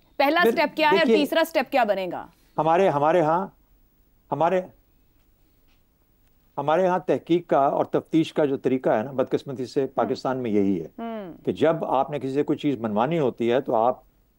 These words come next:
Speaker 2: कुछ ऐसे सेंसिटिव लोगों को उठा लेते हैं जो कि, अ, जो, जो, जो मुलजिम है, उसके लिए बहुत
Speaker 1: तकलीफ देते हैं।
Speaker 2: सेंसिटिव होते हैं।
Speaker 1: हम्म।
Speaker 2: और फिर आप समझते हैं कि इनके जोर पे मैं उसको,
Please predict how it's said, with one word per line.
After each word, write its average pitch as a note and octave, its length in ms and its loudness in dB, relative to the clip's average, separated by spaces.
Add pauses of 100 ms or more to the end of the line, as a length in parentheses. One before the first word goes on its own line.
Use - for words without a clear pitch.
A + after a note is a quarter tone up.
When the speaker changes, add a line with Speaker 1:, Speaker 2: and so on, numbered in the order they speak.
Speaker 2:
कुछ D3 180 -2
ऐसे E3+ 320 0
सेंसिटिव D3+ 460 -4
लोगों B2 240 -2
को A2+ 200 -4 (240)
उठा A#2+ 220 0
लेते A#2 240 0
हैं D#3 120 -4
जो B2+ 160 2
कि, D#3 140 0
अ, E3 140 2 (300)
जो, C3 400 2
जो, B2+ 200 4
जो C3 200 2
मुलजिम D3 380 2
है, D3 320 -4
उसके E3+ 240 -2
लिए D3+ 140 4
बहुत B2 400 0
Speaker 1:
तकलीफ D#3+ 460 -4
देते A#2 140 -4
हैं। D#3+ 80 -6
Speaker 2:
सेंसिटिव C3+ 480 -2
होते F2 260 -8
हैं। A3 60 -10
Speaker 1:
हम्म। F#3+ 140 -18 (180)
Speaker 2:
और - 160 0
फिर G3 100 4
आप D#3 120 2
समझते E3 380 -2
हैं E3 80 -2
कि E3 80 -4
इनके F#3+ 420 0
जोर C#3 240 4
पे D3 140 0
मैं C#3 200 -2
उसको, E3 420 -2